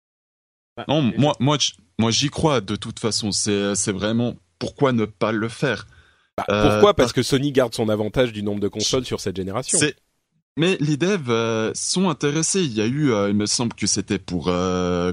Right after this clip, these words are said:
Speaker 2: Grand Theft Auto quatre. Euh, les devs avaient approché, euh, enfin Rockstar avait approché Sony dans l'idée, euh, d'avoir une plateforme online unifiée. Et, euh, Sony avait dit, euh, « No way, euh, impossible, on veut pas que, que, euh,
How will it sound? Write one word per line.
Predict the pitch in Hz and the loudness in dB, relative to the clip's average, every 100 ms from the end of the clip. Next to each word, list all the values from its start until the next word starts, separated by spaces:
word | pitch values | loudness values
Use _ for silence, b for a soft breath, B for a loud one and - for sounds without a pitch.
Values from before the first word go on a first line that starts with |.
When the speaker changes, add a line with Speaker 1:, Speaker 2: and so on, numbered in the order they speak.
| - | 0
Speaker 2:
Grand | 104 | -2
Theft | 98 107 - | 0 -2 -2
Auto | 101 92 101 | -4 -2 -4
quatre. | 92 135 165 - - - - _ 98 | -2 -2 -2 -6 -14 -14 -20 _ 0
Euh, | 98 95 92 | 2 2 2
les | 92 92 90 90 95 | 2 0 0 0 0
devs | 120 127 104 | 2 0 0
avaient | 80 95 | -2 0
approché, | 90 - - 98 - 101 92 | -2 -2 -2 -2 0 0 0
euh, | 85 82 | 0 -2
enfin | 85 92 | -2 -2
Rockstar | 80 107 - 101 | -2 -2 -2 -2
avait | 90 78 | -2 -2
approché | 76 - - - | -4 -6 -4 -4
Sony | - 90 165 | 0 2 2
dans | 107 | 0
l'idée, | 85 87 120 151 | -2 0 2 2
euh, | 73 - B B B B | 0 -2 B B B B
d'avoir | 85 85 104 131 139 - 92 | -2 2 2 2 0 -2 -2
une | 90 | -2
plateforme | 95 87 82 80 | -4 -4 -2 0
online | 85 107 139 - - | 0 0 -2 -2 0
unifiée. | 127 127 113 - 92 - b b b _ | 2 2 0 -2 -4 -4 b b b _
Et, | 85 | -2
euh, | 95 92 | 0 0
Sony | 82 80 82 120 | 0 0 0 0
avait | 90 87 | 0 -2
dit, | 80 131 110 | -2 0 2
euh, « | 85 73 | 0 0
No | 82 98 | 0 2
way, | 95 131 | 2 2
euh, | 113 80 - | 0 -2 -2
impossible, | 104 98 95 - 127 | -2 0 0 0 0
on | 92 | 0
veut | 87 | 0
pas | 82 98 | 0 -2
que, | - 98 87 90 85 82 B B B B _ | 0 0 0 0 -2 -6 B B B B _
que, | - 104 | 0 2
euh, | 120 98 87 82 | 4 4 2 2